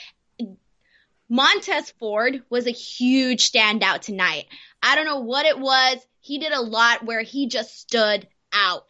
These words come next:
And then there's guys like Kevin Owens that whatever he is given, he just, I mean, you can tell he really cares about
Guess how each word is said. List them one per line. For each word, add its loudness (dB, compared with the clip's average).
And 0
then -2
there's -6
guys -2
like -10
Kevin -10
Owens -8
that 0
whatever -6
he -8
is -4
given, 0
he 2
just, 0
I 4
mean, 2
you 4
can 0
tell 4
he -4
really -2
cares -8
about 0